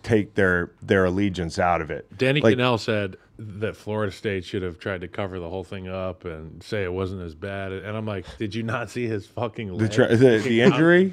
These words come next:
Speaker 2: Like,
Speaker 1: Like, they were gonna, like,
Speaker 2: there,
Speaker 1: duct
Speaker 2: he, he
Speaker 1: tape it.
Speaker 2: said Florida
Speaker 1: They were gonna
Speaker 2: State
Speaker 1: duct
Speaker 2: was
Speaker 1: tape
Speaker 2: too
Speaker 1: the tibia
Speaker 2: classy.
Speaker 1: to the other side of the tibia, and
Speaker 2: He
Speaker 1: then
Speaker 2: said it was too classy of an organization to try to do a cover up and keep the window of return open, he, essentially. And
Speaker 1: Yeah.
Speaker 2: I'm like, "That."
Speaker 1: I saw the guy's leg go sideways.
Speaker 2: The only thing that was open was the fracture.
Speaker 1: Yeah, exactly, dude.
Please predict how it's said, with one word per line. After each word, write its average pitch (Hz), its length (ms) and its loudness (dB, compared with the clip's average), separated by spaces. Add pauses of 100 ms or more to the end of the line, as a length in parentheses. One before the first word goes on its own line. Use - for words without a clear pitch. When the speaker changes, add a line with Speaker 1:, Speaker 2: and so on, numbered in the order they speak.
Speaker 2:
Like, 107 260 0
Speaker 1:
Like, 147 200 12
they 151 120 10
were 147 100 8
gonna, 143 180 6
like, 123 400 6
Speaker 2:
there, 170 220 0
Speaker 1:
duct 139 300 12
Speaker 2:
he, 160 120 8
he 151 60 6
Speaker 1:
tape - 40 2
it. - 20 0
Speaker 2:
said 160 360 4
Florida 196 340 6
Speaker 1:
They 160 60 8
were 160 60 8
gonna 143 60 8
Speaker 2:
State 185 100 4
Speaker 1:
duct 143 200 10
Speaker 2:
was - 20 -16
Speaker 1:
tape 151 220 8
Speaker 2:
too 208 100 2
Speaker 1:
the 139 100 8
tibia 147 460 6
Speaker 2:
classy. 147 100 0
Speaker 1:
to 139 80 4
the 120 200 6
other 127 180 4
side 127 260 6
of 120 80 2
the 110 100 2
tibia, 127 480 4
and 117 80 0
Speaker 2:
He 113 40 0
Speaker 1:
then 113 100 2
Speaker 2:
said 165 120 2
it 151 40 2
was 135 120 -2
too 202 160 -2
classy 170 360 -2
of 147 60 -4
an 143 80 -4
organization 131 580 -2
to 107 60 -4
try 120 200 0
to 110 60 2
do 110 140 -2
a 101 60 -2
cover 107 420 -6
up 104 180 -6
and 98 100 -8
keep 110 220 -6
the 110 80 -4
window 110 280 -2
of 95 120 -6
return 101 360 -8
open, 73 440 -10
he, - 120 -12
essentially. 90 720 -8
And 123 100 0
Speaker 1:
Yeah. 151 140 10
Speaker 2:
I'm 123 60 6
like, 127 180 0
"That." 151 360 -2
Speaker 1:
I 165 100 12
saw 190 220 6
the 175 100 6
guy's 143 340 4
leg 131 240 4
go 104 160 6
sideways. 90 260 2
Speaker 2:
The 208 60 6
only 240 100 6
thing 220 180 2
that 196 100 2
was 143 120 -2
open 147 260 -2
was 120 140 -2
the 101 80 -8
fracture. 104 580 -6
Speaker 1:
Yeah, 113 200 10
exactly, 98 560 2
dude. 85 420 -2